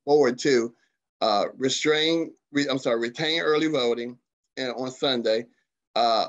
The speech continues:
find a new location to move from Cliffdale, that was a site that historically served Black voters. Three, to keep Smith Rec open,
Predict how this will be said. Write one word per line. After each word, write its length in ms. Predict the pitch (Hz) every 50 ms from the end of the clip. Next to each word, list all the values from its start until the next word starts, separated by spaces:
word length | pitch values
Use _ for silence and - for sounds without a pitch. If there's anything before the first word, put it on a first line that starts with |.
| - - -
find 380 | - 151 147 156 160 156 147 135
a 80 | 120
new 280 | 135 135 156 175 208 196
location 560 | 180 156 147 147 - 151 135 131 - 139 123 -
to 100 | 135 123
move 340 | 127 135 143 139 135 131
from 160 | - 131 113 117
Cliffdale, 680 | - - 165 165 160 - - 131 120 117 113 113 110 113
that 160 | 120 117 117
was 100 | 123 120
a 80 | 120
site 320 | 120 - - 131 123 123 117
that 240 | 123 117 104 92 - _ _ _ _ _ -
historically 440 | - - 156 139 131 131 131 123
served 440 | 120 - - 127 123 117 117 117 110 104 _
Black 240 | - 135 131 113 113
voters. 440 | 123 113 107 104 110 120 127 - _ _ _ _ _ _ _ _ _ _ -
Three, 240 | 143 151 151 147 143
to 140 | - 127
keep 500 | 123 - - - 190 190 185 175 - - _ _
Smith 460 | - - - - 147 156 165 156 147 135
Rec 320 | 135 139 170 196 196 190 -
open, 440 | 120 117 113 110 - 117 120 139